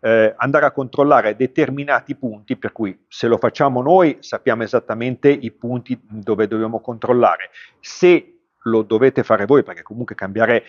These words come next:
una coppia di dischi e pastiglie lo potete fare tranquillamente anche a casa, per gente che ha appunto, eh, un minimo di manualità e gli attrezzi sufficienti,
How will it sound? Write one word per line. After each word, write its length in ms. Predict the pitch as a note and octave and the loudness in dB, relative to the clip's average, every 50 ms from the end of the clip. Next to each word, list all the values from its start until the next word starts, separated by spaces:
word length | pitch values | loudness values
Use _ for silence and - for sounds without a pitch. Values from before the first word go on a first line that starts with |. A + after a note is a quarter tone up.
| _ _ _ _ | _ _ _ _
una 240 | D3 B2 A2 G#2 | -10 -6 -4 -4
coppia 300 | - - C#3 - - B2+ | 0 0 0 0 0 -4
di 80 | A2 A#2+ | -4 -4
dischi 180 | B2 - - C3+ | -4 -2 -2 -4
e 60 | - | 0
pastiglie 560 | - A#2 G#2 - _ C#3 C#3 B2+ G#2 G2 G2+ | 0 -2 -4 -2 _ -2 -2 -2 -2 -2 -6
lo 120 | G2 F#2+ | -6 -6
potete 340 | - - G#2+ - A2 - A2+ | -6 -8 -8 -8 -4 -6 -4
fare 240 | - - A#2+ A2+ G#2 | 0 0 0 0 0
tranquillamente 800 | - - A2 G2+ _ A#2 G#2+ G2 G2+ G2 A2+ A#2+ A#2 G#2 - G#2+ | -4 -6 -16 -12 _ -8 -4 -4 -4 -4 -4 -6 -8 -8 -6 -8
anche 160 | F#2+ F#2 - | -8 -8 -10
a 40 | E2+ | -6
casa, 300 | - A2+ A#2+ A#2 G2 G2 - _ _ _ | -2 0 0 0 0 -4 -12 _ _ _
per 120 | - D2+ _ | -20 -20 _
gente 360 | - F2+ G#2 A2 G#2+ - - | -18 _ -12 -12 -10 -12 -14
che 100 | - - | -6 -6
ha 40 | A2 | -6
appunto, 600 | G#2 - - A#2 A#2 G#2 - A2+ G#2 G2+ F#2 - _ | -6 -6 -10 -12 -12 -8 -4 -2 -2 -2 -4 -4 _
eh, 420 | G#2+ G#2+ G2+ G2 G2 G2 G2 F#2+ | 0 2 2 2 0 -4 -10 -16
un 200 | F#2+ G#2+ G#2+ G#2+ | -18 -18 -20 -16
minimo 280 | G#2+ A#2 A#2+ A#2+ A2 G#2+ | -14 -12 -12 -12 -12 -12
di 120 | G#2+ A2+ | -12 -12
manualità 760 | G2+ G#2+ A2+ A2 G#2+ G#2+ G2+ - _ C#3 B2+ A#2+ G#2 - _ _ | -12 -12 -14 -14 -12 -14 -14 -6 _ 2 2 2 2 -2 _ _
e 140 | - G#2+ | -12 -10
gli 80 | G2+ G2 | -8 -8
attrezzi 540 | F#2 - _ - G#2+ A2+ G#2+ - _ - G#2 | -8 -8 _ -4 -4 -4 -4 -6 _ -10 -10
sufficienti, 760 | - - C3 B2+ - - - - C3 C3+ C#3 C3 - - - | -8 -8 -8 -6 -6 -8 -4 -2 -2 -2 -2 -4 -6 -8 -8